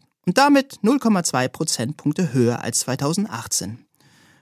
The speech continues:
Für das Corona-Jahr zweitausendzwanzig gehen die Statistiker auf Basis bereits vorliegender und fortgeschriebener Werte von einem weiteren Anstieg der Ausgaben auf vierhundertfünfundzwanzig Komma eins Milliarden Euro aus.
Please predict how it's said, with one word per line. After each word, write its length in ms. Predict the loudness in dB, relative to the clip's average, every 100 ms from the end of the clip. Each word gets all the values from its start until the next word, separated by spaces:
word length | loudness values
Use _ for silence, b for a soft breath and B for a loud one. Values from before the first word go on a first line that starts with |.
| b
Für 120 | 4
das 180 | 4 6
Corona-Jahr 580 | 6 8 8 8 4 2
zweitausendzwanzig 1040 | 0 0 -2 -2 2 2 4 2 2 0
gehen 220 | 0 2
die 100 | 2
Statistiker 840 | 0 -2 -2 -2 0 0 0 0 -2
auf 180 | -4
Basis 460 | 0 2 2 0 -2
bereits 380 | -2 -2 -2 -4
vorliegender 580 | 6 6 8 4 2 -2
und 140 | -6
fortgeschriebener 840 | 2 4 4 -4 -4 -4 -4 -4
Werte 380 | -4 -6 -6 -10 b b b
von 180 | 2 4
einem 300 | 6 6 6
weiteren 440 | 2 2 -2 -2
Anstieg 440 | -2 -4 -2 -6 -4
der 160 | -4
Ausgaben 500 | -2 -4 -4 -6 -4
auf 160 | -2 -2
vierhundertfünfundzwanzig 1200 | 0 4 4 4 0 0 2 0 -4 -6 -6 0
Komma 220 | 4 4
eins 320 | 4 2 2
Milliarden 400 | -2 -2 -4 -4
Euro 400 | -4 -4 -4 -6 -6
aus. 400 | -8 -6 -8